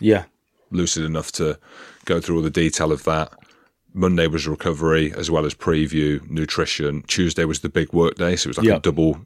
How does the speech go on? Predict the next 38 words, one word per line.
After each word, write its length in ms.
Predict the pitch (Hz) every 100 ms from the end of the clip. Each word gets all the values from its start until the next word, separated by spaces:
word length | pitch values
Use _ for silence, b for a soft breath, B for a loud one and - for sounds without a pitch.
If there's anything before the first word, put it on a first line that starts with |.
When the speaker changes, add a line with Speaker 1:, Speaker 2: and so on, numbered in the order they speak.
| _
Speaker 2:
contact 480 | - 90 82 87 62
day. 300 | 87 82 80 B B B B B B B B -
Uh, 240 | 80 78
Wednesday 340 | 82 92 82 87
was 100 | 82
a 60 |
day 200 | 80 85
off, 160 | 85 82
but 100 | 82
we 180 | 85 82
do 400 | 85 80 78 71 -
P 140 | 95
D 140 | 80 78
P, 220 | - 90
which 200 | 78 -
was, 140 | 78
like, 160 | 73 64
player 320 | - 80 76 71
development 500 | - 78 80 71 76 -
Speaker 1:
Yeah. 80 | 80
Speaker 2:
stuff 100 | -
off 280 | - - -
the 80 | -
pitch. 520 | 110 110 - - - _ _ _
Uh, 320 | 76 76 69 67
and 120 | 85
then 140 | 80 78
Thursday 720 | - 90 87 82 87 80 78
was 680 | 82 76 73 73 73 - - - _ _ _ _ _
a 60 | -
kind 200 | - 78
of 60 | -
toned 280 | 92 80
down 200 | 76 76
version 380 | 69 78 73 -
of 100 | 71
the 100 | 78
Tuesday. 760 | 71 - 80 73 - 78 76